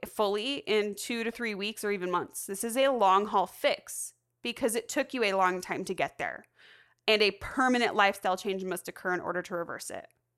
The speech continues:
A permanent lifestyle change must occur. So this is not something where, again, we're gonna talk about, since somebody asked next,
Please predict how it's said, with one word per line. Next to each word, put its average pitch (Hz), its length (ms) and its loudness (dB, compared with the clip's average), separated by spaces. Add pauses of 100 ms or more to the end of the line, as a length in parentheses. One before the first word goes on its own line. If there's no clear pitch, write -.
(720)
A 202 120 2 (160)
permanent 202 600 2
lifestyle 160 420 -2
change 170 280 -8
must 165 220 -10
occur. - 300 -10 (500)
So 240 160 0
this 226 160 4
is 262 100 4
not 247 300 6
something 233 320 -2
where, 202 320 4
again, 202 400 4
we're 190 120 -2
gonna 196 180 0
talk 190 300 2
about, 180 300 2
since 202 180 -4
somebody 190 280 -2
asked 175 260 0
next, 220 460 2